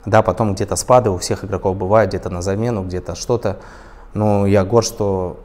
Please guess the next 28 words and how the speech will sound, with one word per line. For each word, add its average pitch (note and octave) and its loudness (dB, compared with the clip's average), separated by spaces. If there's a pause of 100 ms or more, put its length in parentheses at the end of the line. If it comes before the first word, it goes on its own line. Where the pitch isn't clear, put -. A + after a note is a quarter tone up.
(100)
я, G#2 4
будучи G#2 -4
этот G2 -6
парень, A#2+ 0
был G2 0
уже, F#2+ -4
наверное, F#2+ -2
в - -12
седьмом G#2+ 0
классе. A2 0 (160)
То G#2 -2
есть F2+ -4
в - -4
седьмом A2+ 0
классе A#2+ 4
запрыгнуть G2+ 0 (380)
в - -18
команду, A2+ 4
в F#2+ -2
основной G#2+ -2
состав. A#2 2 (580)
И G2+ 0
этот - -2
парень G#2 2
стал G2+ -2
выпускником G#2 -4
Академии G2 -4
Балтики. F#2 -2